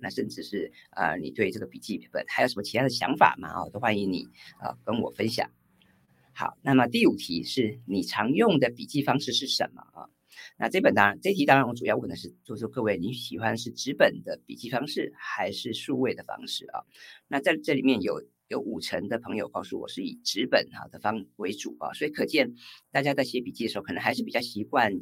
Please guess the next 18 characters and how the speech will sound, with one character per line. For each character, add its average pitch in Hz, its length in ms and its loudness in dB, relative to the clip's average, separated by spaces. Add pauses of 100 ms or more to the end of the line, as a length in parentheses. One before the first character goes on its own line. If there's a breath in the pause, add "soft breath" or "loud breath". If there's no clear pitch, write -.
(100)
用 104 400 -2
这 - 140 -8
个， - 160 -10
呃， - 300 -4 (220)
实 - 240 -6
体 104 220 -6
的 - 120 -4
这 110 120 -10
个 98 80 -10
笔 - 80 -16
记 107 120 -8
本。 - 180 -4 (420 loud breath)
但 - 120 4
是 175 60 -6
当 175 160 6
然 139 140 4
也 123 80 4
有 98 120 4